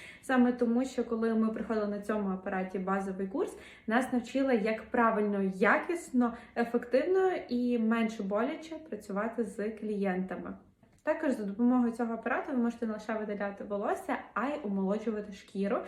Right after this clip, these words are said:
Тому в нас з'явилася нова додаткова процедура в студії. Ми якраз її зараз тестимо і вже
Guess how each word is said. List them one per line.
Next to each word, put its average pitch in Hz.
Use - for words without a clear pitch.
Тому 240
в 220
нас 233
з'явилася 254
нова 240
додаткова 214
процедура 196
в 220
студії. -
Ми 240
якраз 240
її 220
зараз 214
тестимо 302
і 226
вже 220